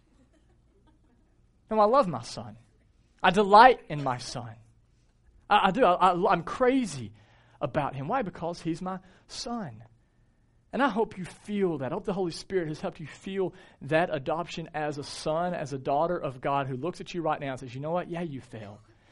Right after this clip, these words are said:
Yes, you have fallen, but I'm crazy about you. I'm crazy about you. I love you because you are my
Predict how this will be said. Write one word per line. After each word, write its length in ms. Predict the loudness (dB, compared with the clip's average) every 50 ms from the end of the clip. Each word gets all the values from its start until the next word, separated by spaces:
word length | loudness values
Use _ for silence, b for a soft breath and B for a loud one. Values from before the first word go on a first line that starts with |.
| b b b
Yes, 280 | -2 -2 -2 -2 -2 -6
you 60 | -8
have 80 | -8 -8
fallen, 460 | -8 -8 -6 -6 -6 -8 -12 -12 -16 b b b b b b
but 100 | -8 -8
I'm 100 | -8 -10
crazy 340 | -10 -8 -8 -8 -8 -8 -12
about 280 | -14 -16 -18 -18 -20
you. 60 | -20 -20 -20 _ _ _ _ _ _ _ _ _ _ _ _ _ _ _ _ _ _ _ _ _ _ -14
I'm 60 | -14
crazy 340 | -12 -10 -8 -8 -8 -8 -10
about 240 | -12 -16 -16 -14 -14
you. 60 | -10 -8
I 60 | -8
love 320 | -8 -6 -8 -8 -10 -8
you 80 | -10 -10
because 500 | -10 -12 -14 -14 -12 -10 -10 -10 -10 -10
you 220 | -10 -10 -10 -8
are 240 | -8 -6 -6 -6 -8 b b b b b
my 280 | -8 -8 -6 -6 -8